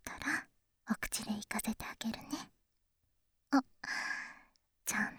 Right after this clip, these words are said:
と精子も飲んであげるよ。あっ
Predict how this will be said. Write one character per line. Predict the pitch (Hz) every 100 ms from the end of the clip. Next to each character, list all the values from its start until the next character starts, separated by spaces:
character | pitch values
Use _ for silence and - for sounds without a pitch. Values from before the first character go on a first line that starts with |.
| -
と | 220
精 | - - 233 226
子 | - -
も | 233 240 226 - _ _ _ -
飲 | 240 233
ん |
で | -
あ | - - -
げ | 226
る | - - 311
よ。 | - - _ _ _ _ _ _ _ _ _ _ _ -
あ |
っ | -